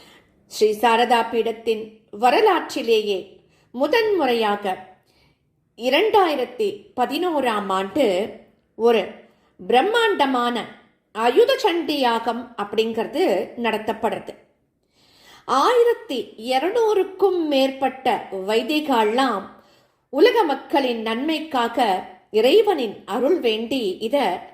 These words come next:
நடத்தினான். அந்த தருணத்துல ஸ்ரீ மகா சன்னிதானம் அவா ரொம்பவும் வினயத்தோட என்ன சொல்றார் அப்படின்னா, "மேன்மை பொருந்திய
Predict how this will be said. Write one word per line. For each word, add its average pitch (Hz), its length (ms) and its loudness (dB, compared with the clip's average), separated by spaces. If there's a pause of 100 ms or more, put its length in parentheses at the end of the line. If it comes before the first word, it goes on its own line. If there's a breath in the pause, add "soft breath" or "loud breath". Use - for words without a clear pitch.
நடத்தினான். 190 520 -4 (800 soft breath)
அந்த 466 500 2
தருணத்துல 269 640 0 (340)
ஸ்ரீ - 320 -6
மகா 269 440 0
சன்னிதானம் 320 560 -2
அவா 240 560 -2 (520 soft breath)
ரொம்பவும் 381 880 2
வினயத்தோட 277 840 0 (200)
என்ன 226 220 -4
சொல்றார் 254 500 0 (120)
அப்படின்னா, 247 640 -4 (1600 soft breath)
"மேன்மை 415 540 2
பொருந்திய 339 720 0